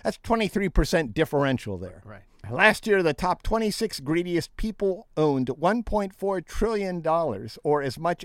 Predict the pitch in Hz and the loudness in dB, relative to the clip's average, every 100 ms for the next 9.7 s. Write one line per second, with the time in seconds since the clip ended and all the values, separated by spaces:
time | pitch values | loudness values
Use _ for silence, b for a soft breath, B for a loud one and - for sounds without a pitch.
0 | - 156 147 139 160 120 139 135 127 120 | -4 0 0 -4 -8 -8 -6 -4 -4 -6
1 | - 175 156 170 143 - 156 151 - 104 | -2 -2 -2 -4 -4 -4 -6 -6 -8 -4
2 | 151 170 156 147 139 - - 240 214 127 | -2 0 -2 -4 -6 -12 -4 0 0 -2
3 | - - 104 92 - _ _ b b - | -10 -8 -8 -10 -20 _ _ b b -6
4 | 113 180 175 165 123 113 151 160 147 - | 0 4 4 2 0 2 2 2 0 -2
5 | 151 147 - 123 127 151 139 123 151 - | 0 0 2 2 2 2 0 0 2 4
6 | 147 131 143 151 147 139 120 143 135 120 | 2 4 4 4 4 4 6 6 6 2
7 | 92 - 160 143 131 113 - 139 127 110 | -6 0 2 4 2 -2 -2 2 2 2
8 | 87 - 190 175 170 95 95 117 135 135 | -2 0 4 4 2 -4 -4 -2 2 4
9 | 135 113 101 127 175 147 | 4 2 2 4 4 4